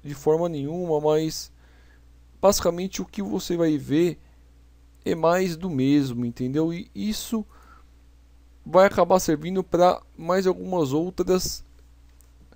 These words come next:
funcionalidades do sistema operacional, como por exemplo dicas de otimização. A gente tá percebendo aqui, felizmente o Windows dez ele, ele tá, é, suprindo boa parte que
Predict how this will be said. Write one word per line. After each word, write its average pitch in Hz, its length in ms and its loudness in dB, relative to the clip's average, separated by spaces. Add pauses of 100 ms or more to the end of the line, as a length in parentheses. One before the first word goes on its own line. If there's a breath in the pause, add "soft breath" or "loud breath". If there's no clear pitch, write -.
(500 soft breath)
funcionalidades 254 500 2
do - 20 -14
sistema 226 220 0
operacional, 214 760 2 (420)
como 226 140 -6
por - 140 4
exemplo 196 360 -2
dicas 190 420 -2
de 185 60 -4
otimização. 190 880 -2
A 175 60 0
gente 180 240 -8
tá 185 100 -2
percebendo 165 460 -4
aqui, 170 340 -6 (600 soft breath)
felizmente 185 520 -4
o 196 40 -4
Windows 185 300 0
dez 170 300 6
ele, 175 300 -4
ele 175 280 -6 (960)
tá, 170 380 8 (560)
é, 147 440 0 (840)
suprindo 220 640 0
boa 240 220 6
parte 208 580 6 (1160 soft breath)
que 202 380 -2